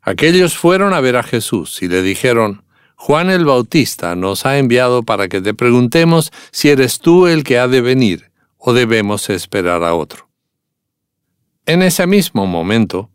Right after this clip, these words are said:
Jesús sanó a muchos que tenían enfermedades, plagas y espíritus malignos, y a muchos ciegos les dio la vista.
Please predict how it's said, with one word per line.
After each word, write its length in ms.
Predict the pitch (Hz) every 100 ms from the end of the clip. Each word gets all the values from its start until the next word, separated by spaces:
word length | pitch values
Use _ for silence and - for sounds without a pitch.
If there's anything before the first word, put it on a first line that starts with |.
| _ _ _
Jesús 480 | - 113 170 165 - -
sanó 480 | - 123 147 160
a 60 | 131
muchos 520 | 147 160 - 95 82
que 140 | - 92
tenían 440 | 98 113 123 110
enfermedades, 920 | 95 117 101 98 107 123 98 87 -
plagas 600 | _ 127 135 98 87 -
y 60 | 92
espíritus 720 | 82 - 131 113 107 107 -
malignos, 580 | 92 107 127 101 87 - - - _
y 140 | 113
a 80 | 113
muchos 500 | 131 202 214 127 110
ciegos 540 | - 151 98 80 - -
les 300 | 107 90 85
dio 200 | 107 95
la 120 | 80
vista. 460 | 101 90 - -